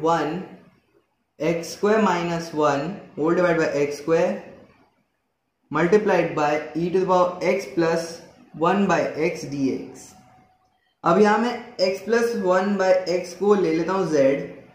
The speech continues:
अब इसको solve करता हूँ, डीजेड substitute किया हूँ basically, so ये हो गया one minus one by x square डी एक्स,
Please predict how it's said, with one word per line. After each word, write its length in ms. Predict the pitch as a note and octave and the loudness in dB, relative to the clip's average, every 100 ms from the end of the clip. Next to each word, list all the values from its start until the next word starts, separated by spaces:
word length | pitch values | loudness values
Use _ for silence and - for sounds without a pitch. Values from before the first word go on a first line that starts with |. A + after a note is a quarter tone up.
| _ _ _ _ - | _ _ _ _ -8
अब 140 | D#3 | -2
इसको 180 | F#3+ A3+ | 0 2
solve 320 | G#3+ G3+ G#3 | 4 4 2
करता 200 | F#3+ F3+ | -2 -2
हूँ, 120 | F3+ E3 | -4 -6
डीजेड 580 | F3 F3+ G3 G3+ - | -8 -6 -4 -4 -6
substitute 640 | - E3+ - G3 A#3 A3 - | -4 -4 0 0 0 -2 -2
किया 140 | F3+ | -2
हूँ 200 | F3 E3 | -2 -2
basically, 540 | D3+ D3+ D#3 D3+ D3+ G3+ - - _ _ _ - | -4 -4 -6 -4 -4 -6 -12 -20 _ _ _ -8
so 60 | D#3+ | -2
ये 80 | |
हो 80 | E3 | 0
गया 140 | F3 F3+ D#3 | 4 4 4
one 260 | F3 G3 F3 | 0 0 -2
minus 360 | D#3 D#3+ E3+ D#3 | -2 -2 -4 -2
one 180 | D#3 D#3+ | -2 2
by 120 | D#3 D#3 C#3+ D3 | 0 0 -2 -4
x 220 | D3 - | -4 -4
square 280 | D#3 E3 D3+ | 2 2 2
डी 180 | C#3 C#3+ D#3 | 0 2 0
एक्स, 360 | - - - | -4 -12 -18